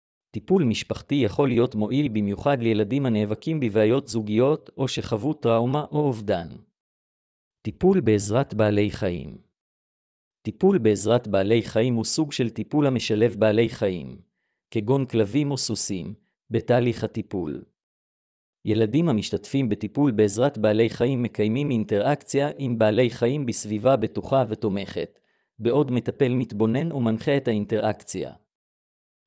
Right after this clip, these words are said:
טיפול בעזרת בעלי חיים יכול לעזור לילדים לפתח אמפתיה, לשפר את הכישורים החברתיים שלהם ולהפחית חרדה ומתח. כיצד טיפולים רגשיים עוזרים לילדים?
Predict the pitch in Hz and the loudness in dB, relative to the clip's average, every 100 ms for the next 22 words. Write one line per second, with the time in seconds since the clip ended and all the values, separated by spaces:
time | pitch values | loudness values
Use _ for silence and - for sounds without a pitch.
0 | _ 110 - 196 160 110 92 104 120 101 | _ -10 2 4 6 4 2 2 0 2
1 | 92 98 113 - 110 135 110 95 143 139 | 0 2 0 0 -2 0 -2 0 2 4
2 | 123 104 139 139 110 101 98 139 143 - | 2 0 0 2 2 0 -2 -2 -2 -4
3 | - 151 143 120 107 131 117 107 71 73 | -2 0 0 -2 -2 -2 -2 -4 -8 -10
4 | _ _ _ _ 98 98 - - 170 147 | _ _ _ _ -8 -4 -4 0 0 2
5 | - - - 113 160 143 120 95 104 - | -2 -6 -6 -2 -2 -2 -4 -2 -2 -2
6 | 117 151 - 104 104 107 - 120 110 101 | -4 -4 -2 0 0 -2 -4 -2 -2 -2
7 | - 151 - 120 107 104 135 147 123 110 | -6 -6 -4 0 0 2 0 0 -4 -4
8 | - 80 62 - - _ _ _ _ _ | -4 -6 -8 -14 -20 _ _ _ _ _
9 | _ _ _ _ _ - 104 - 156 156 | _ _ _ _ _ -6 -6 0 2 2
10 | 120 101 101 113 139 123 101 - 117 127 | -2 -4 0 0 0 0 -4 -4 -2 0
11 | 135 101 107 120 117 98 101 101 98 71 | 0 -2 -2 0 2 2 0 -2 -4 -6
12 | 62 | -12